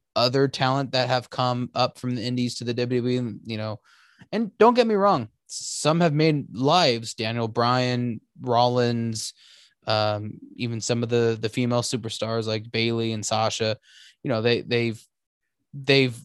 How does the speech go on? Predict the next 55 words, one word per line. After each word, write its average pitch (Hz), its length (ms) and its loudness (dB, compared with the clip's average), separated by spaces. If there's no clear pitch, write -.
started 143 360 4
from 139 120 -4
the 127 80 0
bottom, 127 480 0
got 117 260 0
to - 100 -20
the - 80 -16
top. 165 400 0
But 123 100 -8
then 123 140 -2
you 120 120 -2
look 120 240 2
at, 120 380 2
you 120 140 -8
know, 113 340 -8
some 131 260 -2
of 113 80 -6
the, 117 460 -4
like, 113 180 -14
like 117 160 -2
Ricochet, 117 560 -2
great 139 340 2
fucking 123 360 -2
talent, 120 540 0
can 110 160 -6
do 123 280 0
everything 127 460 0
in 117 80 -4
the 113 80 -6
book, 117 400 0
can 113 100 -8
tell 120 240 2
a 120 80 0
great 117 240 -2
story, 113 380 -2
can 107 160 -10
put 117 140 -2
a 107 40 -4
match 110 280 -4
together, 113 300 -4
can 107 140 -14
do 101 100 -8
flippy 117 280 -6
doos 110 200 -4
and 113 100 -4
everything. 110 380 -4
But 113 320 0
yet 117 220 2
they 113 80 -2
don't 113 180 -4
push 123 220 0
him 110 140 -4
because 107 280 -4
of 107 140 -8
why? 120 280 -6